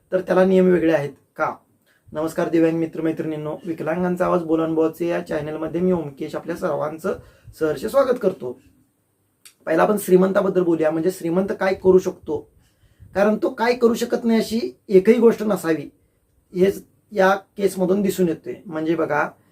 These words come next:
इन्कम सर्टिफिकेट कोट्याव-, त्याची इन्कम कोट्यावधी असून सुद्धा तो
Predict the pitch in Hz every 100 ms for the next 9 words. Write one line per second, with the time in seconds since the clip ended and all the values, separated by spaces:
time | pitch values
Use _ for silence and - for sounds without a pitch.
0 | _ _ - 190 180 202 202 202 190 196
1 | 190 208 - _ - 185 - 185 202 -
2 | - 165 147 190 180 - 220 196 220 226
3 | 233 202 - 196 208 202 202 190 185 196
4 | 208 233 -